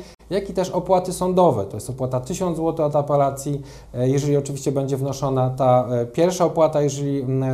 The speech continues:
tutaj mówimy o tym, że sprawa będzie przez dwie instancje, czyli tysiąc złotych i trzydzieści cztery złote, m, również za pełnomocnictwa i może się pojawić opłata biegłego.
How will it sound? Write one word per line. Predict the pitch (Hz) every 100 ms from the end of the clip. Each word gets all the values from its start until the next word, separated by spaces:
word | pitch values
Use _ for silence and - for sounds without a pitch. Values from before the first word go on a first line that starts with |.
| 127
tutaj | 131 147 135 131
mówimy | 131 131 143 131
o | 135
tym, | 131 135
że | 131
sprawa | 135 135 131
będzie | 127 131
przez | 135
dwie | 131 131
instancje, | 135 131 131 131 131 131
czyli | 127 123
tysiąc | 117 165 165 143
złotych | 147 143 135 -
i | 127 123 127 - - -
trzydzieści | - 160 147
cztery | 139 151 143
złote, | 143 139 135
m, | 135 127 127 123 131
również | 147 160 151
za | 156
pełnomocnictwa | 147 156 147 147 147 143 - 147 147 - - -
i | 254
może | 247 208
się | 196
pojawić | 165 165 160 151
opłata | 143 143 143 139 135 113
biegłego. | 123 139 143 131 107